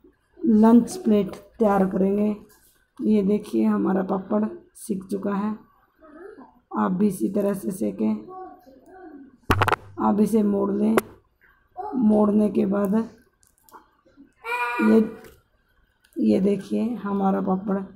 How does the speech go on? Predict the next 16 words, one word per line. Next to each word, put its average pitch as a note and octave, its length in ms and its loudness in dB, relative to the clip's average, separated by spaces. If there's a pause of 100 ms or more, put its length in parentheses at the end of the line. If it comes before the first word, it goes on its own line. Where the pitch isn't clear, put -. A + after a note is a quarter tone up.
मुड़ G3 140 0
चुका G3 260 -4
है G3+ 60 -2
और G3 180 0
हमने F#3+ 360 4 (360)
lunch G3+ 280 2
plate G3 340 -4
तैयार E4+ 240 -10
कर F#3+ 220 -2
ली F3 220 0
है। E3+ 180 -4 (1160)
अब G#3+ 140 2
हम G3+ 240 0
अपना G3+ 500 -4 (440)
lunch G3+ 560 0 (600)
प्लेट G#3 300 0